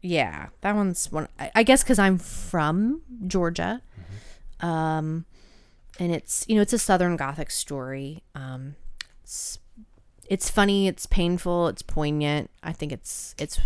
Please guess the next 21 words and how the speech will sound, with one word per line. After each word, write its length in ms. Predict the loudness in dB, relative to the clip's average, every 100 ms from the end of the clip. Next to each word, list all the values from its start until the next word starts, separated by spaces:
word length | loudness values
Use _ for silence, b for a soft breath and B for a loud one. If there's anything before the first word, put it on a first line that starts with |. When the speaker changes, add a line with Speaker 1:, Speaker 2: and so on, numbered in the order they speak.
| 4
Speaker 1:
one 160 | 0 -2
of 40 |
the 60 | -2
best 320 | -2 8 10
ones 200 | 10 4
that 80 | -6
I've 140 | -8
listened 360 | -6 -6 -6 -6
to. 300 | -6 -6 -6 -2
It's 100 | -2
a 40 |
great, 400 | 0 0 -2 -6
great 260 | -10 -8 -2
story. 520 | -4 -4 -8 -8 -8 B B B B B B B -2
Speaker 2:
So 540 | 4 4 4 2 -2 -8 -14 -8 -2
after 380 | 2 6 8
I 360 | 8 6 0 -4 -2
listened, 300 | 0 0 0
I 100 | -2
binged 380 | 4 4 4 -2
it. 160 | -8